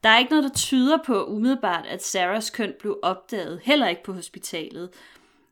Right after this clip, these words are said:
Hvis de opdagede det, så er der i hvert fald ikke nogen af dem, der har sladret til nogen. Øh, og hun bliver også begravet efterfølgende under navnet Lions Wakeman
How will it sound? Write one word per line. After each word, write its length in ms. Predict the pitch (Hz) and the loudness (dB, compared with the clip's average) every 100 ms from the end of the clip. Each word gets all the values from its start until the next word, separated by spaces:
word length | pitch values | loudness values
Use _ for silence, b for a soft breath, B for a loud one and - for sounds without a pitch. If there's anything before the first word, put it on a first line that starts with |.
| - | -14
Hvis 400 | 190 247 330 - | 0 2 2 0
de 180 | 277 185 | 0 0
opdagede 420 | 170 - 165 - | -2 -8 -12 -10
det, 100 | 196 | -10
så 120 | 196 | -4
er 80 | 208 | -4
der 80 | 190 | -2
i 40 | |
hvert 120 | 185 202 | -2 -2
fald 80 | |
ikke 120 | 262 262 | -2 0
nogen 140 | 254 | 2
af 80 | 220 | 0
dem, 100 | 220 | -2
der 100 | 214 | -6
har 100 | 190 | -6
sladret 640 | - - 190 165 185 233 | -6 -6 -4 -2 -2 -4
til 160 | 233 208 | -4 -8
nogen. 380 | 165 156 160 180 b b b b - | -8 -10 -12 -14 b b b b -4
Øh, 300 | 196 190 190 | -2 0 -2
og 240 | - 196 190 | -2 -2 -2
hun 180 | 226 | -4
bliver 140 | 220 233 | -2 0
også 140 | 240 | 0
begravet 680 | - - - 214 - 254 208 | -2 -6 -2 -2 -2 -4 -4
efterfølgende 920 | 185 - 220 220 196 180 196 185 185 | -4 -8 -6 -2 -2 -4 -6 -6 -8
under 300 | - 208 - | -6 -6 -4
navnet 400 | 214 185 104 202 | -4 -2 -2 -4
Lions 440 | 196 170 175 185 - | -2 -2 -2 -6 -8
Wakeman 440 | 180 175 190 180 | -8 -8 -10 -10